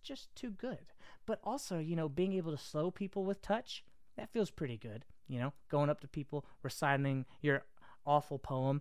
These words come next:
and then they're just kinda, like, slowed with the melancholy. And at level twenty, I'm only taking a level eighteen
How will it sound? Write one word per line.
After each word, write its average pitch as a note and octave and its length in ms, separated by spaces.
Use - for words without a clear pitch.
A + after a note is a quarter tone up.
and C3+ 100
then C3+ 80
they're B2+ 140
just A#2+ 140
kinda, C3 160
like, A#2+ 100
slowed B2 640
with C3+ 160
the B2+ 60
melancholy. C3 640
And C#3 160
at D3 160
level F3+ 320
twenty, G3 1040
I'm C#3+ 240
only G3+ 320
taking F3+ 500
a E3 120
level D#3 360
eighteen F3 600